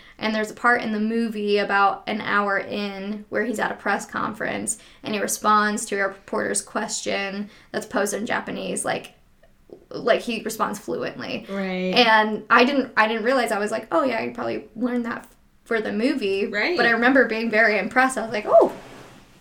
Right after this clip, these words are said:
Speaker 1: that was very nice."
Speaker 2: I didn't, I
Speaker 1: <laughs>
Speaker 2: didn't know he was a Mormon.
Speaker 1: Oh, really? Yeah.
Speaker 2: Huh?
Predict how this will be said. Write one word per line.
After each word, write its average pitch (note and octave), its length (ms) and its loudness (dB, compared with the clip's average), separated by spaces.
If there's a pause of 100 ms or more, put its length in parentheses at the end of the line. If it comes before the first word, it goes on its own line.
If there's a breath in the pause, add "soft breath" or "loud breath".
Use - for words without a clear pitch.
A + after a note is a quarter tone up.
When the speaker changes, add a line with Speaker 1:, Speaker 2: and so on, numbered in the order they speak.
Speaker 1:
that D4+ 180 2
was A4+ 200 2
very E4+ 640 -2
nice." - 440 -2
Speaker 2:
I - 160 6
didn't, F#4+ 380 6
I F#4 120 12
Speaker 1:
<laughs> - 20 6
Speaker 2:
didn't F#4 160 8
know D4+ 120 4
he D#4+ 200 2
was B3 200 0
a A3+ 80 -4
Mormon. G#3+ 520 -4 (360)
Speaker 1:
Oh, G4 140 6
really? A#4+ 540 2
Yeah. G#4 80 -2
Speaker 2:
Huh? F4 160 0